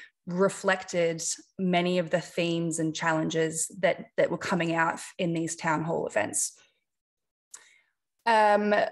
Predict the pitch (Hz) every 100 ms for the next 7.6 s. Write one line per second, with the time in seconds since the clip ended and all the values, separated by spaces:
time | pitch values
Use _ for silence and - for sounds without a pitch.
0 | - _ _ _ _ _ _ _ _ -
1 | 254 240 254 240 254 254 247 226 208 202
2 | 214 165 202 185 - - 196 196 190 196
3 | 190 185 175 175 - 170 165 180 165 160
4 | 165 160 160 - - _ - _ _ -
5 | 175 170 165 - 180 190 285 294 302 294
6 | 262 208 170 - - 180 214 - 202 -
7 | 339 349 415 330 277 262